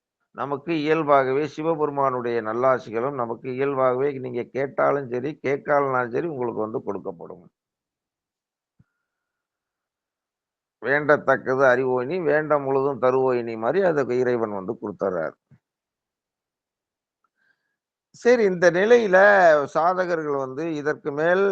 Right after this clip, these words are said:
ஒண்ணும் பயிற்சி பண்ணி நம்ம இன்னும் முழுமை அடையணும்னு விட்டுட்டு போனா உண்டு. அந்த நேரத்துல "நான் இறைவன் தான் இந்த செல்வத்தெல்லாம் கொடுத்தாரு" அப்படின்ட்டு நம்மளும் உட்கார்ந்துட்டு கணக்கு பிள்ளை மாதிரி க-, கணக்கு எழுதிக்கிட்டே இது பண்ணிக்கிட்டோம்னா, அதோட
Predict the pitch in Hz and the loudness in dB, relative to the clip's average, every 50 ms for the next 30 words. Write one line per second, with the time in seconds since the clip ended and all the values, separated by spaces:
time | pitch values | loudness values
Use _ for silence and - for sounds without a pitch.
0 | 151 - - 113 127 127 139 156 165 170 180 180 180 170 - - 143 147 165 165 | -2 -6 -4 -2 -2 -2 -2 -2 -2 0 0 0 -2 -4 -2 0 0 0 0 -2
1 | 165 - 165 - 156 156 156 156 165 175 170 156 147 143 135 127 123 131 143 165 | -4 -6 -10 -4 -4 -4 -2 -2 -4 -4 -2 -2 0 2 2 0 0 0 -2 -2
2 | 170 156 147 147 156 156 160 156 147 139 135 139 143 139 147 151 156 160 147 127 | -2 0 0 0 0 0 0 0 0 2 2 0 0 0 -2 -6 -6 -4 -4 -4
3 | 127 123 110 165 160 135 135 - 127 143 139 139 147 160 156 135 127 131 135 127 | -4 -4 -4 -6 -8 -8 -10 -4 -2 0 2 4 4 4 4 2 0 -2 -4 -2
4 | 135 127 95 - _ - _ _ _ _ _ _ _ _ _ _ _ _ _ _ | -2 -4 -4 -6 _ -20 _ _ _ _ _ _ _ _ _ _ _ _ _ _
5 | _ _ _ _ _ _ - - 123 135 135 139 139 143 156 170 175 175 - 180 | _ _ _ _ _ _ -8 -8 -4 -2 -2 -2 0 0 2 2 2 0 0 2
6 | 180 175 170 165 151 143 139 135 131 127 131 139 156 170 160 160 160 151 160 165 | 2 2 4 4 4 4 4 4 2 2 2 2 0 0 0 -4 -2 0 0 2
7 | 160 156 143 139 131 - 147 151 151 151 139 120 143 147 147 143 127 139 139 131 | 2 0 -2 -4 -2 -2 -2 0 0 -2 -2 -2 0 0 0 0 -2 -6 -6 -2
8 | 147 147 135 135 135 135 127 110 120 127 135 131 131 160 151 143 135 135 143 147 | 0 2 2 2 2 0 -2 -2 -4 -4 -4 -4 -4 -4 -2 -2 -2 0 0 0
9 | 147 147 139 131 113 - 135 135 135 127 139 117 123 123 135 131 135 139 120 127 | 0 0 -2 -2 0 0 0 0 0 -4 -6 -4 -2 -2 -2 -2 -2 -4 -2 0
10 | 127 120 120 131 139 139 131 127 123 123 120 117 - 120 123 139 131 123 127 123 | -2 0 0 -2 -2 -2 0 2 4 4 4 2 2 0 -2 -2 -2 -4 -4 -4
11 | 123 120 117 117 107 101 127 131 127 123 123 123 123 120 117 113 107 117 117 139 | -4 -4 -6 -8 -6 -4 -2 -2 -2 -2 -4 -6 -6 -8 -10 -10 -10 -10 -8 -6
12 | 190 214 190 160 156 156 151 156 | -2 0 0 0 2 2 2 4